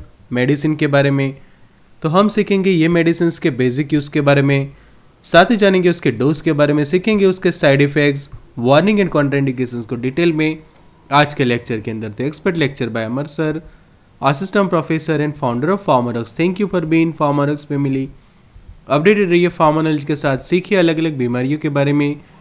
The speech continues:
उनके उपचार के बारे में, दवाइयों के बेसिक यूज़ के बारे में, डोज, साइड इफेक्ट, warning and contraindications को एक साल तक,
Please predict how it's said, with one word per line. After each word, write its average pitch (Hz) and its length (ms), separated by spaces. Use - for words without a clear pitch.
उनके 190 260
उपचार 160 400
के 156 120
बारे 147 240
में, 147 140
दवाइयों 143 340
के 143 100
बेसिक 175 440
यूज़ 175 180
के 175 100
बारे 156 220
में, 151 200
डोज, 151 180
साइड 143 260
इफेक्ट, 143 340
warning 143 320
and 175 180
contraindications 143 680
को 143 200
एक 208 220
साल 156 260
तक, 147 340